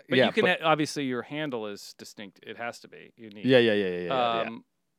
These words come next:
Speaker 1: you always wonder who's the person who got the original.
Speaker 2: Hu-, yeah, right?
Speaker 1: Although
Speaker 2: Uh,
Speaker 1: my emails are hunter dunn one at hotmail.
Speaker 2: <laughs> Are you really using Hotmail? <laughs>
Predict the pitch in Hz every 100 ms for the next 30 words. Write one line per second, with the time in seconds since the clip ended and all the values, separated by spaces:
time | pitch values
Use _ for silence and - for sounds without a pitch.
0 | _ - 131 127 - 127 117 131 117 113
1 | 120 113 - 104 101 _ _ _ _ _
2 | 110 110 101 107 92 95 90 92 87 -
3 | _ _ _ - 110 117 107 107 117 175
4 | _ _ - - - 110 107 135 123 139
5 | 147 117 104 107 98 - - 120 113 110
6 | 107 104 98 104 120 _ - 92 - 90
7 | - 95 90 - - - - - - 320
8 | 208 - 131 170 170 175 175 170 160 175
9 | 208 247 - _ _ _ _ _ _ _
10 | _ _ _ _ _ _ _ _ - -
11 | - - 415 427 - 403 427 285 277 -
12 | 220 302 - 294 269 285 320 - 285 -
13 | 269 269 254 - 226 -